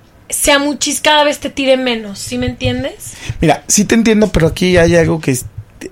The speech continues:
Speaker 2: quería decir desde el inicio y, y para mí es muy importante.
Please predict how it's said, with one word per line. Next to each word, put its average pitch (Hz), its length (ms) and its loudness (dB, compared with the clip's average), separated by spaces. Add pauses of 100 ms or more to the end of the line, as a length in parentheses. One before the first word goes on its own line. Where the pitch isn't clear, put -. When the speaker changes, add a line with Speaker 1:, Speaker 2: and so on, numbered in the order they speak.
(160)
Speaker 2:
quería 135 200 4
decir 156 240 2
desde 147 220 2
el 123 120 2
inicio 135 440 0 (100)
y, 117 440 -2
y 117 240 -2
para 117 200 0
mí 147 100 2
es 160 120 0
muy 156 140 2
importante. 120 640 -4